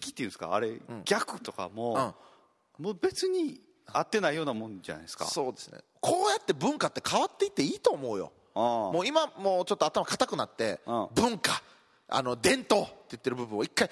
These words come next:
Speaker 2: 破壊しにかかってみてもいいかもしれないですね。
Speaker 1: ああ。
Speaker 2: あの、だってあの、前ね、言ってたっけ、深夜が、あの、お賽銭も今エディでやってるぐらい
Speaker 1: お賽銭もそうですよね。
Speaker 2: ですからね。
Speaker 1: ああ、祝儀ももうじゃあ、
Speaker 2: うん。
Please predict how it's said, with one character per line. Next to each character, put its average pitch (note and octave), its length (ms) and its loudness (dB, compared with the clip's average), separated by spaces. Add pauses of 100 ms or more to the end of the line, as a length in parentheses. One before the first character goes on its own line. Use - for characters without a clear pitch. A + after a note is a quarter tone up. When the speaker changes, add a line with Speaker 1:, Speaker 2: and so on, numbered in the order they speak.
(140)
Speaker 2:
破 F#3+ 140 0
壊 B3 240 2
し A#3 220 0
に D4 80 -2
か C4+ 120 4
か C4 60 0
っ C4 60 0
て C#4 100 -2
み C4+ 100 -6
て - 100 -4
も B2+ 100 -2
い D#3 40 2
い G#3 40 -2
か A3 80 0
も B2 60 -6
し - 40 -10
れ G#2 80 -6
な F2+ 40 -10
い - 40 -14
で G2 40 -14
す - 0 -
ね。 D#3+ 200 -4 (100)
Speaker 1:
あ C3+ 380 2 (100)
あ。 - 80 8
Speaker 2:
あ - 20 2
の、 G#3 60 -2
だ B3 80 2
っ - 20 -12
て F3+ 80 2
あ D#3+ 60 2
の、 D#3 320 0
前 G3 280 4
ね、 F3 240 2
言 C#3 100 0
っ - 20 -10
て - 100 -8
た A2+ 140 4
っ - 80 -6
け、 G2 160 -2
深 G#2+ 140 -4
夜 G2+ 100 -2
が、 F#2+ 140 4
あ A2 80 0
の、 G#2 180 -2 (120)
お G3 100 6
賽 C4 220 4
銭 E4+ 180 0
も A#3+ 80 2
今 D#3 140 4
エ G3 80 4
デ G#3 100 0
ィ E3 60 0
で A#2+ 80 2
や A2+ 80 2
っ - 20 -20
て C3+ 100 -2
る A2+ 80 0
ぐ A2 80 0
ら A2 100 2
い G#2 60 2
Speaker 1:
お G2+ 40 0
賽 D3 180 4
銭 C#3 160 -2
も A2+ 80 -4
そ B2 140 -2
う G#2 40 -2
で - 60 -8
す - 40 -8
よ F#2+ 60 -6
ね。 G#2 200 -8 (120)
Speaker 2:
で - 80 0
す - 100 2
か G2 120 2
ら F#2 80 -6
ね。 E3+ 120 2
Speaker 1:
あ A2+ 260 2
あ、 - 40 2
祝 D#4+ 200 2
儀 D#4+ 100 2
も A#3 140 2
も D#3 100 0
う C3+ 60 0
じ B2 100 0
ゃ G2 80 4
あ、 E2 100 -2 (180)
Speaker 2:
う A#2 60 -10
ん。 F#2+ 180 -12